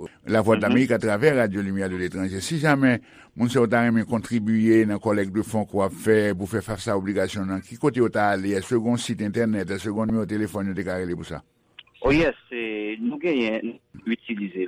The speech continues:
Speaker 2: mwayen ki pou pèmèt ke zanmi a letranje yo, yo kapab de fè transfè pou Radyo Limyè via, e, Cash App e Zelle.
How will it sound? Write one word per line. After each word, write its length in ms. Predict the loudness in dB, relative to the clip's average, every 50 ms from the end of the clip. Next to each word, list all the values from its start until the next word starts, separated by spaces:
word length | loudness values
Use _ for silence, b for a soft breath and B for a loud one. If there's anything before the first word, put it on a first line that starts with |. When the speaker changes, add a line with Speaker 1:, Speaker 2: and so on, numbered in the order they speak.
| -4 -6 -6
Speaker 2:
mwayen 540 | -4 -2 0 0 0 0 -2 -2 -4 -4 -6
ki 80 | -8
pou 160 | -14 -12 -6 -2
pèmèt 320 | -2 -2 0 -2 -4 -4
ke 80 | -6 -6 -4
zanmi 260 | -6 -6 -4 -2 -2
a 60 | -2 -2
letranje 480 | -4 -8 -8 -8 -8 -8 -8 -8 -6
yo, 300 | -4 0 0 2 2 2 0
yo 160 | -2 -4 -4
kapab 480 | -4 -4 -2 0 0 0 0 -2 -2
de 300 | -4 -2 0 0 0 -2 -4 -4
fè 100 | -4 -4
transfè 480 | -4 -4 -6 -6 -6 _ 0 2 2 2 2 0
pou 160 | -2 0 0 0
Radyo 160 | -2 -4 -8
Limyè 400 | -8 -8 -6 -4 -2 -2 0 0 0 -2 -4 -4 -2
via, 160 | 0 2 2 4 2 2 0 0 0 0
e, 880 | 0 0 -2 -2 -4 -6 -6 -6 -8 -10 -10 -12 -14 -16 -16 -18 -18 _ -6
Cash 300 | -4 -2 -2 0 0 -2
App 160 | -2 -4 -6 _ -6
e 140 | -4 -4 -4 -2 0
Zelle. 300 | 0 0 0 -2 -4